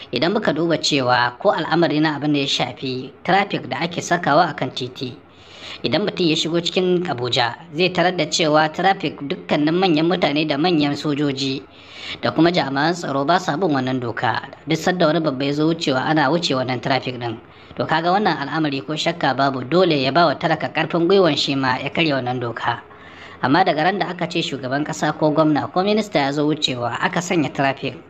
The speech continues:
kuma ta tsayar da shi, shi ma ya bi wannan doka, talaka zai ji cewa to in dai har shugaban kasa zai bi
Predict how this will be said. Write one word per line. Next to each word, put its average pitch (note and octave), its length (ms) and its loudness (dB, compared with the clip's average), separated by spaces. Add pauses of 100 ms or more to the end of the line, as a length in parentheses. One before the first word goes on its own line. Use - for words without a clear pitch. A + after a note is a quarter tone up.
(420)
kuma D3+ 180 2
ta E3 80 2
tsayar F3+ 280 2
da D3 100 0
shi, B2 260 -6
shi D#3 220 -2
ma E3+ 180 4
ya E3+ 60 2
bi F#3+ 100 0
wannan D3+ 300 2
doka, - 400 -4
talaka E3+ 300 0
zai D#3+ 120 -2
ji C#3+ 160 -4
cewa C3 440 -2
to C3+ 120 -8
in C#3+ 240 0
dai E3+ 80 2
har F3 160 -2
shugaban D3+ 460 -4
kasa D#3+ 260 0
zai E3 200 2
bi - 280 2